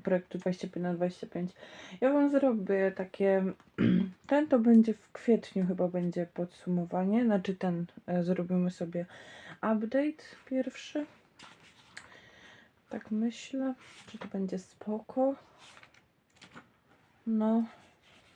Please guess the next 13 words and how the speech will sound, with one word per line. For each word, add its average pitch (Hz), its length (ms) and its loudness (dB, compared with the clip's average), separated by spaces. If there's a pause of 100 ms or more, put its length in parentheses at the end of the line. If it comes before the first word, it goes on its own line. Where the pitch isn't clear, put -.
(1160)
E, 196 500 -2 (3000)
i 214 640 2
w... 190 360 -2 (300)
myślę, 240 380 2
że 226 160 4
wiecie 226 260 2
co, 233 200 2
z 233 60 -14
paletami 226 640 4
zrobię 214 400 4
wam 202 280 2
w - 140 -18
czerwcu, 196 760 0